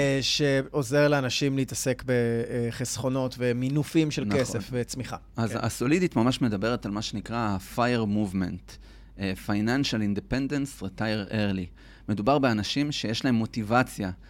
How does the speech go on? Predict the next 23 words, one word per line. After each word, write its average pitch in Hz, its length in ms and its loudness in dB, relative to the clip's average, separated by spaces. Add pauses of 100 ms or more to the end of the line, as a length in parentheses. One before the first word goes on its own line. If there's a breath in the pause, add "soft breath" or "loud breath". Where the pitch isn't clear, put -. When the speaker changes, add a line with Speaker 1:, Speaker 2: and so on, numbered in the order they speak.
(260 soft breath)
Speaker 1:
להגיע 110 420 2
למצב 117 500 2
שהתזרים 104 1000 2
החודשי 110 340 0
שלהם 101 300 0
הוא, 95 380 0
אה, 90 240 -6
בר 110 280 2
קיימא, 104 400 0 (500 loud breath)
יכולים 131 300 2
לפרוש 127 320 0
מוקדם 127 460 0
ופשוט 180 600 -6
ליהנות 165 340 -2
מהכנסות 127 680 -2
פסיביות 143 500 -4
מההשקעות 104 420 -2
שהם 101 220 -2
עשו. 92 220 -6 (460 loud breath)
מדובר 117 420 4
באנשים 131 520 2
מאוד 123 360 0
להוטים. 123 500 2